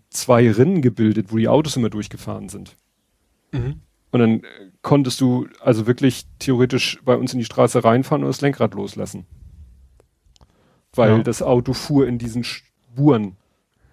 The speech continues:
Speaker 1: Das Problem, <laughs> du wolltest ja irgendwann auf dein Grundstück.
Speaker 2: <laughs>
Speaker 1: Und dann haben
Speaker 2: Ja.
Speaker 1: da wirklich teilweise Nachbarn mit Hacken und Schaufeln, haben die sozusagen, äh,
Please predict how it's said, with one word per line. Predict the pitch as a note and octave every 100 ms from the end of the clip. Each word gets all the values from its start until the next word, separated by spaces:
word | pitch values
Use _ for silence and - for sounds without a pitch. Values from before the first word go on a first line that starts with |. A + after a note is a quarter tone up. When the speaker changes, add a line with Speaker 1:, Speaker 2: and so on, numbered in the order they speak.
| _ -
Speaker 1:
Das | A#2
Problem, | - B2 - C#3+ C#3+ D3+ D#3
<laughs> |
du | B2+
wolltest | C3 C3 B2+ -
ja | B2+
irgendwann | B2 B2 B2
auf | A2+
dein | A#2
Grundstück. | B2 C#3 - - - - - - - - -
Speaker 2:
<laughs> | D#3 - C#3+ - - - _ -
Speaker 1:
Und | B2+
dann | B2+ A2+
haben | C#3
Speaker 2:
Ja. | B2+
Speaker 1:
da | A2+
wirklich | C3 C3 -
teilweise | C3 A#2+ A#2+ A#2
Nachbarn | B2 - B2+ A#2+
mit | A2 B2+
Hacken | C3 C3
und | A2+
Schaufeln, | - C3+ D3 - A#2 C3 _ _
haben | C3 B2
die | B2
sozusagen, | A#2+ - B2 B2 A#2 A2+ A2 _ _ _
äh, | C3